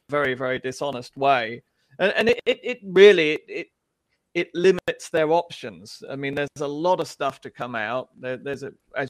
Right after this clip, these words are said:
you well know, um, lots of stuff happening, lots of stuff proposed,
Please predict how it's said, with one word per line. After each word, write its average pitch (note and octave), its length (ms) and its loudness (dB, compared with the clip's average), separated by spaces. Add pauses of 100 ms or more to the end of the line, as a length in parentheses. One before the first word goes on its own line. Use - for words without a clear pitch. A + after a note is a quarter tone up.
(140)
you C3+ 100 -8
well C#3+ 240 0
know, B2 380 -4 (480)
um, B2+ 400 -2 (280)
lots F3+ 340 6
of E3 60 -6
stuff D#3 280 0
happening, D3 420 0
lots E3 240 -2
of D3 100 -12
stuff C#3+ 320 -4
proposed, C3+ 800 -2